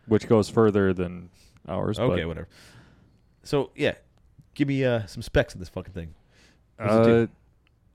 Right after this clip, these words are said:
Speaker 1: ba-, they're expecting it to actually be out.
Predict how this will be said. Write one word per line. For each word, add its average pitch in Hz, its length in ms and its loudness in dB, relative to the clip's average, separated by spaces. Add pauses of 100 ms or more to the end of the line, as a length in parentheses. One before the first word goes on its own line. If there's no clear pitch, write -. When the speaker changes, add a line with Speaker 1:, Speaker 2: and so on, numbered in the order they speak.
(180)
Speaker 1:
ba-, 107 220 -8 (440)
they're 104 180 2
expecting 135 400 -4
it 131 140 -4
to 120 140 0
actually 107 380 -2
be 101 220 -6
out. 95 260 0